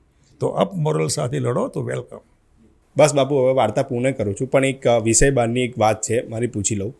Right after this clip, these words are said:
Speaker 2: ગોંડલના રાજકારણ, હાલમાં ચાલી રહ્યા રાજકારણ વિશે શંકરસિંહ બાપુનું શું નિવેદન હશે?
Speaker 1: બહુ ખરાબ રસ્તે છે. કોઈ દિવસ સમાજ વહેંચવાની કોશિશ નહીં કરવી જોઈએ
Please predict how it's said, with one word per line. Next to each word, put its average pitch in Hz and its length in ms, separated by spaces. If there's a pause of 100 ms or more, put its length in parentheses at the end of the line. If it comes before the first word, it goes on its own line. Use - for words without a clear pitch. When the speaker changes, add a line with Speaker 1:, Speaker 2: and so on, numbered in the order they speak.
Speaker 2:
ગોંડલના 165 680
રાજકારણ, 143 800 (220)
હાલમાં 147 340
ચાલી 135 240
રહ્યા 131 200
રાજકારણ 120 540
વિશે 98 340 (340)
શંકરસિંહ 127 560
બાપુનું 113 360
શું 113 180
નિવેદન 87 320
હશે? 92 240 (380)
Speaker 1:
બહુ 220 260
ખરાબ 202 320
રસ્તે 180 300
છે. 180 180
કોઈ 180 180
દિવસ 180 180
સમાજ 165 380
વહેંચવાની 147 440
કોશિશ 131 460
નહીં 123 180
કરવી 143 280
જોઈએ 160 300